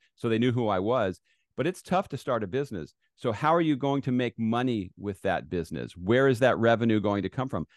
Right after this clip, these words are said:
A lot of people think they have a great idea. They open a store, people will come. They don't just show up. You know, I've seen a, a lot of restaurants that open and they go, "They're, well, we're go-, we're gonna advertise once we get busy."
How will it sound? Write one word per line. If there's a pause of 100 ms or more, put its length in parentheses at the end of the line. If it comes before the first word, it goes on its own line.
(120)
A
lot
of
people
think
they
have
a
great
idea.
They
open
a
store,
people
will
come. (800)
They
don't
just
show
up.
You
know,
I've
seen
a, (100)
a
lot
of
restaurants
that
open
and
they
go,
"They're,
well,
we're
go-,
we're
gonna
advertise
once
we
get
busy."